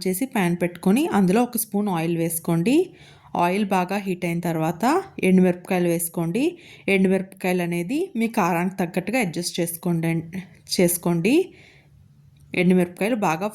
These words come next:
ఫ్రై అయిన తర్వాత తీసి పక్కన పెట్టుకొని అదే ఆయిల్లో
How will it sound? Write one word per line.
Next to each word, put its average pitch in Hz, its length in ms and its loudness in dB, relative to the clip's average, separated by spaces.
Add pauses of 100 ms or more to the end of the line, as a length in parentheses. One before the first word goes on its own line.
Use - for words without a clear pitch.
ఫ్రై 175 180 -2 (140)
అయిన 165 240 -4
తర్వాత 156 400 -2 (320)
తీసి 202 320 0
పక్కన 180 320 -2
పెట్టుకొని 196 460 0 (440)
అదే 190 200 2 (140)
ఆయిల్లో 170 360 -2